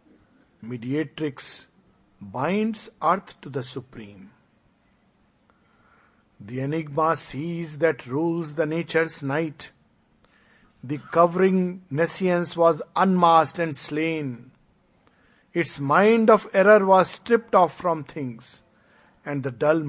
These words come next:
modes of its perverting will। ये माँ के स्पर्श से अशुपति अनुभव करते हैं और वे जान जाते हैं कि यही वो शक्ति है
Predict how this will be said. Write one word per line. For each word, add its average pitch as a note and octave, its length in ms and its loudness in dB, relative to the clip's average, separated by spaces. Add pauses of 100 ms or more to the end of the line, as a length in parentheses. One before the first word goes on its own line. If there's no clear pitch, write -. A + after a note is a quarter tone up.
modes D3 380 -6
of C3+ 160 -8
its C3+ 160 -10 (140)
perverting B2+ 580 -8
will। A2 200 -14 (1500)
ये G3 280 -4
माँ F3 220 0
के F#3 200 -2
स्पर्श D#3+ 440 -4
से E3+ 400 -10 (1300)
अशुपति D3 480 -10
अनुभव C#3 320 -4
करते C3 360 -8
हैं G3 300 -6 (400)
और C3 140 -10
वे C#3+ 120 -2
जान C#3+ 280 -4
जाते C#3+ 300 -4
हैं E3 200 -4
कि G#3 300 -10 (420)
यही C3+ 360 -4
वो D3+ 400 -2 (300)
शक्ति C#3+ 460 -8
है B2+ 280 -4